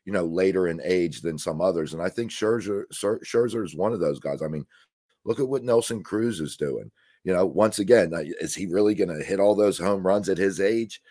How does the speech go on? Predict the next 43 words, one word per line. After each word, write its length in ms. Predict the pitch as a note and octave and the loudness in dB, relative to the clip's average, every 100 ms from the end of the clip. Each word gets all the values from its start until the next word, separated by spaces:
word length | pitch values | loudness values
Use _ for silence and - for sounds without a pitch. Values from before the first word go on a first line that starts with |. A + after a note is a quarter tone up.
| _ _ _ _ _ | _ _ _ _ _
I 160 | - A2+ | 0 2
don't 180 | B2+ | 2
know, 260 | B2+ C#3+ A#2+ | 4 8 8
but 260 | G2+ G#2 G#2 | 8 4 4
you 60 | |
know 160 | A2 A#2 | 0 4
what? 240 | A#2+ C#3+ | 4 2
I'll 140 | - A2 | 0 -2
take 260 | - B2+ | 0 -4
a 80 | A2+ | -2
flyer 540 | - A2+ B2 B2+ A#2+ G#2+ | -4 0 2 4 4 2
on 160 | G#2+ | 0
that 340 | G#2+ B2+ A2+ G#2+ _ _ _ | 0 0 0 -6 _ _ _
than 200 | G#2+ G#2+ | 0 0
trying 320 | F#2+ G#2+ G#2+ | 0 0 0
to 80 | G2 | 0
hit 240 | F#2 A#2 - | 4 4 4
a, 240 | G2 G2 F#2+ | 4 6 4
a 260 | - F#2 F2+ - - D2+ | 4 4 4 0 -10 -4
one-in-ten 640 | G2 A#2 A2+ G2+ A#2 A#2 | 4 4 4 0 -2 -2
shot 360 | A#2+ - G2 F2 | -2 0 2 2
on 240 | F2 F#2+ | 0 -2
some 420 | F2+ G2+ F#2+ F2+ D2 | -2 -2 -2 -2 -2
rookie 360 | F#2 A2 G2 | 0 0 0
that 160 | F2+ E2+ | -2 0
may 160 | F#2 F#2+ | -2 0
not 180 | F#2+ | 0
even 160 | F#2 F2+ | 0 -2
get 220 | E2 F2 | -4 -4
playing 260 | - G#2+ A#2+ | -2 -4 -4
time. 300 | - C#2+ A#1+ _ _ - | -8 -8 -10 _ _ -10
It's 180 | F#2 | -4
even 260 | A#2+ B2+ A#2+ | 0 2 2
more 240 | G2+ A#2 | 4 2
so 340 | B2 - G2 F2+ | 2 2 4 4
in 220 | F#2 F2 | 2 0
baseball 680 | D#2 G2 A2+ - F2 D#2+ D#2 | 2 2 2 0 2 2 2
where, 380 | E2+ E2 E2 - _ _ _ _ | 2 2 2 0 _ _ _ _
look, 220 | - B2 - F2+ | 4 4 4 -10
you, 300 | F#2+ D3 C3 - F#2 | -8 -8 -10 -16 -12
you 80 | G#2+ | -4
know, 160 | G2+ G2+ | -2 0
opportunity 880 | - C#3+ D3 - B2 D#3+ A2+ D#2+ D2+ | 2 2 2 -2 -4 -4 -2 -4 -6